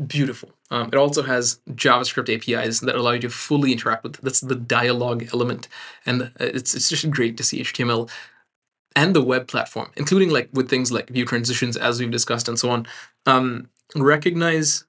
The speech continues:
pain points that developers have to solve repeatedly and then solve them at a systemic standards level. I think this is so cool. So Open U I with select menu and popover and the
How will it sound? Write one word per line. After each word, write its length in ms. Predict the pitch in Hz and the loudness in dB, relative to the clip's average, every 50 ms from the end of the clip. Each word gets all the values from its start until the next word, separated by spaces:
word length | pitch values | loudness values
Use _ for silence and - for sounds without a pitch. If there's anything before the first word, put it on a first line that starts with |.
| _ _ _ | _ _ _
pain 320 | - - 151 147 147 151 147 | 0 2 4 4 4 2 2
points 560 | - - 139 139 151 165 156 - - - - _ _ _ - | 2 2 2 2 2 0 0 -2 -4 -4 -8 _ _ _ -4
that 180 | 135 123 135 | -2 -2 0
developers 420 | 131 123 131 131 127 - 139 131 139 | 2 2 2 2 2 0 -2 -2 -2
have 120 | 135 131 | -4 -4
to 100 | - 135 | 0 0
solve 380 | - - - 123 127 127 127 - | 2 2 2 2 0 0 -2 -2
repeatedly 680 | 127 123 120 - 120 127 127 131 127 127 135 175 196 - _ _ _ - - - - _ _ _ _ - | -2 -2 -2 -2 -2 0 0 2 2 2 0 0 -2 -6 _ _ _ -20 -20 -20 -20 _ _ _ _ 0
and 120 | 139 135 139 | 2 2 2
then 120 | 131 131 | 2 0
solve 400 | - - 147 139 139 143 139 127 | 2 2 4 4 4 4 2 0
them 260 | 131 127 127 117 117 - - | -2 -4 -6 -6 -8 -8 -4
at 80 | 123 123 | -2 0
a 60 | 123 | 0
systemic 640 | 117 - 127 - - - 143 135 135 131 131 - - - | 0 2 2 2 2 2 2 2 0 0 -4 -6 -4 -2
standards 580 | - - - - 120 117 117 120 120 - - - | 0 0 2 2 0 0 0 0 -2 -4 -4 -6
level. 160 | - 131 - | -6 -2 0
I 80 | 135 143 | 2 2
think 140 | 156 156 | 4 2
this 100 | 139 127 | 2 0
is 160 | 127 127 117 - | 0 -2 -2 -2
so 140 | - - | -2 -4
cool. 240 | - - - 123 117 | -6 -6 -8 -6 -2
So 240 | - 117 117 113 117 - - - - - _ _ | 0 0 0 0 0 -6 -12 -16 -18 -20 _ _
Open 300 | - 151 151 151 185 170 | 4 6 6 4 4 4
U 160 | 151 139 127 | 4 4 4
I 300 | 117 110 113 131 170 - - | 4 2 2 0 -4 -6 -4
with 200 | - 127 123 120 | -2 -2 0 0
select 380 | - - 123 127 123 123 - 143 | 0 0 0 0 -2 -2 -2 -2
menu 200 | 131 127 127 120 | -2 -2 -2 -2
and 140 | 120 117 - | -4 -4 -4
popover 600 | - 139 - - 139 143 143 156 180 226 - - - - - - - - - - | -4 -4 0 2 2 2 2 2 0 -2 -6 -14 -20 -20 -20 -20 -20 -16 -4 0
and 220 | 139 135 139 131 | 0 2 2 2
the 200 | 131 120 117 | 2 0 -2